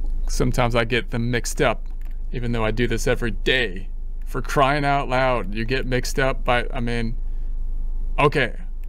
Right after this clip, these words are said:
So we're gonna go down and then we can see the side by side, uh, for, uh, February. We can actually, let's add, I'm thinking if I wanna add a column, let's add a column to our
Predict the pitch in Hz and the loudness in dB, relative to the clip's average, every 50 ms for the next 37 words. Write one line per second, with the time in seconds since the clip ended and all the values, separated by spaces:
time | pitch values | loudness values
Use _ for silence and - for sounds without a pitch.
0 | - - - - 151 139 143 143 156 147 147 135 156 156 147 147 147 147 147 147 | -6 -6 -2 0 2 2 4 4 4 2 4 6 4 6 6 4 2 2 2 2
1 | 147 147 156 - - - 143 131 131 139 143 143 143 131 127 139 131 127 135 - | 2 0 -2 -2 -4 -2 0 0 2 2 2 2 2 2 2 2 0 0 0 -2
2 | - - - - - - - - - - - - 160 143 143 135 - - 151 143 | -4 -4 -4 -2 -2 -2 -2 -2 -2 -2 2 2 4 4 4 2 2 4 4 6
3 | 139 143 139 - 147 139 131 127 - - 147 139 135 131 135 131 123 - - - | 6 4 4 4 2 2 2 0 0 0 2 4 4 4 4 2 0 -2 -2 0
4 | 135 123 120 117 117 - - 147 139 131 131 - - - - - - - 156 139 | 2 2 2 2 0 -2 0 2 2 2 2 0 -2 -4 -4 -4 -2 2 2 4
5 | 120 117 117 127 - - - - - - - - - - - 185 180 156 139 147 | 4 2 2 0 -2 -4 -4 -4 -4 -2 -2 -2 -2 2 4 4 4 4 4 2
6 | 135 131 120 117 120 139 151 - - - - - - - - - - - - - | 2 2 2 2 2 2 0 -2 -2 -4 -4 -4 -4 -4 -4 -2 -2 -2 -2 -2
7 | - - - - - - - - - - - - - - - - - 160 165 156 | -2 -2 -2 -2 -2 -2 -2 -2 -2 -2 0 -2 -2 -2 -2 0 2 2 2 4
8 | 180 185 208 214 - - 185 170 202 208 - - - 160 156 156 143 151 147 147 | 4 4 4 2 2 0 2 2 0 0 -2 0 0 2 2 2 2 2 0 0
9 | - 190 196 185 170 147 139 - 143 139 143 143 139 135 - 135 135 139 143 123 | 0 0 0 2 2 0 2 2 0 2 2 2 2 2 2 2 2 4 2 0
10 | 120 - - 139 131 127 135 143 143 151 - - - - - - - 156 160 156 | -2 -4 -2 -2 -2 0 0 -2 -2 -2 -4 -4 -4 -4 -4 -2 0 0 0 0
11 | - - - 170 180 185 185 180 165 - - 156 156 156 160 156 143 - - - | -2 0 2 4 6 6 6 4 2 0 2 2 2 4 2 0 -2 -2 -2 0
12 | 139 131 123 123 120 | 0 2 2 2 0